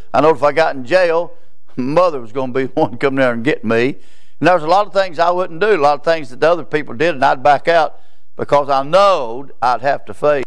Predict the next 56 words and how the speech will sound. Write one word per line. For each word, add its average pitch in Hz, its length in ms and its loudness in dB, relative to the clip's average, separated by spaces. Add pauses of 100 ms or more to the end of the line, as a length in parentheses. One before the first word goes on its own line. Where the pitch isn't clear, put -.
(140)
and 101 100 -8
give 120 180 -2
an 120 80 -4
answer 135 340 0
to 92 140 -6
my 101 200 -6
mother. 123 340 -4 (560)
You 185 100 2
know, 202 140 2
as 151 140 2
Christians, 180 720 -2 (300)
just 165 240 0
the 139 80 -2
fact 170 340 0
that 120 100 -6
we're 139 120 -4
gonna 143 200 0
have 135 200 2
to - 60 -10
give 131 200 0
an 113 80 -4
answer 135 320 -2
to - 100 -8
God 120 440 0 (460)
ought 123 120 4
to 117 60 -2
arrest 127 360 0
of 120 140 -2
our 131 80 0
attention. - 460 -8 (180)
Amen? 143 520 2 (480)
And, 135 320 4
uh, 135 320 0
you 139 140 -4
know, 170 160 0
sometimes, 185 680 -2
ain't 160 220 -2
it, - 60 -12
don't 214 200 2
it 208 60 -8
make 190 220 0
you 131 80 -4
nervous 156 400 0
when 127 140 -6
you 127 60 -4
get 147 160 -2
to - 60 -10
thinking 139 260 0
about 131 260 2
you're 113 100 -10
gonna 131 200 -2
have 127 160 2
to - 40 -10
stand 135 320 0
before 123 360 -4
somebody? 120 480 -4